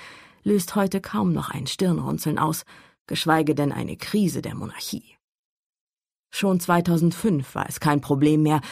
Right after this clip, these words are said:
dass sich der geschiedene Thronfolger Prinz Charles mit seiner ebenfalls geschiedenen Geliebten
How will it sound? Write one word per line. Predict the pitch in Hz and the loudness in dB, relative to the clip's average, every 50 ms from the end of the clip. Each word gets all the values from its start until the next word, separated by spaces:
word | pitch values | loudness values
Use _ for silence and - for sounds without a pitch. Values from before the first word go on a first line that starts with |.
| - - - | -16 -16 -12
dass | - - - | -10 -10 -8
sich | - - - | -8 -6 -6
der | - 120 - | -4 -4 -2
geschiedene | - 131 - - 196 208 208 170 160 143 - - | -2 -2 -2 -2 0 0 2 2 2 0 0 -2
Thronfolger | - - - 175 180 175 170 175 - 151 151 151 147 135 139 | -4 -2 2 2 4 4 2 2 2 2 2 2 2 0 -2
Prinz | - - - - - - - - | -4 -6 -10 -10 -10 -10 -10 -6
Charles | - 180 202 175 185 175 165 - - - - - - - - _ - | -4 -2 0 2 2 2 0 -2 -6 -12 -16 -20 -20 -20 -16 _ -6
mit | 175 - - | -4 -2 2
seiner | 170 160 151 151 127 - | 2 2 4 2 2 2
ebenfalls | 104 147 180 151 131 131 - - 160 165 165 - | 2 2 2 2 0 -2 -2 -2 -2 -2 -2 -2
geschiedenen | 175 170 - - 180 175 160 175 170 175 170 175 | -2 -2 -2 0 0 0 2 4 4 4 4 4
Geliebten | 165 165 160 175 208 185 - _ _ - 175 170 170 | 4 4 4 4 2 0 -2 _ _ 0 0 0 0